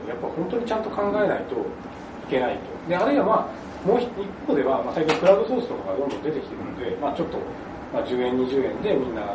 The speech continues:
三分、五分やってもらうっていう方向も、まあ、一つのソリューションとしてはありかなと思います。ただ、まあ、あれもだから、さっきのそのデータ取得の話もありましたけど、クラウドソースの向こうで人々が何をやってるかっていうのは、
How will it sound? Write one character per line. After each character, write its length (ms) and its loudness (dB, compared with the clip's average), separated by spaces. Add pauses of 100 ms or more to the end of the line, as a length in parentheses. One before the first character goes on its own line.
(140)
三 100 -2 (140)
分、 80 -6 (160)
五 60 4
分 120 -2
や 80 -6
っ 140 -10
て 100 -8
も 60 0
ら 80 4
う 20 -2
っ 40 -4
て 120 -4
い 60 4
う 80 0
方 80 2
向 480 4
も、 20 6
ま 220 4
あ、 0 - (420)
一 80 -10
つ 220 6
の 100 2
ソ 120 -2
リ 80 2
ュ 20 0
ー 20 -2
シ 60 -2
ョ 60 -2
ン 40 -4
と 100 -6
し 60 -8
て 80 0
は 160 6
あ 40 2
り 60 0
か 120 -6
な 80 -8
と 20 -8
思 60 -8
い 80 -6
ま 80 -10 (720)
す。 560 -10
た 60 0
だ、 40 2
ま 100 2 (120)
あ、 20 0
あ 60 -2
れ 60 0
も 60 2
だ 80 2
か 100 8
ら、 200 8 (380)
さ 80 2
っ 40 0
き 80 -4
の 140 -4
そ 80 -6
の 140 -2
デ 100 4
ー 40 2
タ 80 4
取 120 0
得 140 2
の 60 -2
話 200 -4
も 80 -8
あ 40 -6
り 40 -2
ま 60 0
し 60 -6
た 60 -4
け 60 -4
ど、 60 -4
ク 100 -4
ラ 100 6
ウ 60 4
ド 60 2
ソ 100 4
ー 80 6
ス 40 0
の 120 0 (480)
向 140 2
こ 80 8
う 20 4
で 180 4 (380)
人 160 4
々 320 2
が 100 0 (200)
何 200 8
を 60 10
や 100 6
っ 60 0
て 100 -2
る 80 0
か 60 0
っ 60 -2
て 100 -6
い 60 -6
う 20 -4
の 80 -4
は、 60 -4